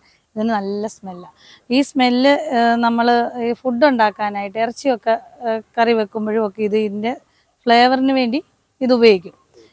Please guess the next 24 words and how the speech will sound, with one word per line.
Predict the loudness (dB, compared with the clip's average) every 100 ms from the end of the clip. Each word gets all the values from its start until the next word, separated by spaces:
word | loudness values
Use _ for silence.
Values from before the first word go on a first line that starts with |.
| _
പിന്നെ | 2 2
ഇപ്പോൾ | 2 2 2
ഏറ്റവും | 0 2 2 4
കൂടുതൽ | 4 4 4
ആൾക്കാർ | 2 2 2 2
ഉപയോഗിക്കുന്നതെന്ന് | 2 0 0 -2 -2 -2
പറഞ്ഞാൽ | -4 -8 -14 _ _ _ -2
ഇതിൻ്റെ | 0 2 2 0 -6 -2
ഇല, | 0 0 -4 _ -4
ലീഫ് | 0 0 0 -2 0 0
ഒരു | 0 0 -2 -10 _ -2
രണ്ട് | 0 2 0
സ്പൂൺ | -2 -2 0 0
എടുത്തിട്ട് | -2 -4 -10 -8 -8 -10 -8
വെള്ളത്തിനകത്തിട്ട് | -6 -4 -6 -4 -6 -6 -8 -6 -4
തിളപ്പിച്ച് | -6 -6 -10 -8 -10 _ _ _ _ _ _ -2
അടച്ച് | 2 2 4 2
വെച്ച് | 2 0
ത്-, | -2 -2 0
ഏഹ്, | 2 2
തിളപ്പിക്കണം. | 0 0 -2 -6 -10 -8
തിളപ്പിച്ചിട്ട് | -6 -2 -2 -2 2 2 4
ആ | 4 4
വെള്ളം | 4 4 4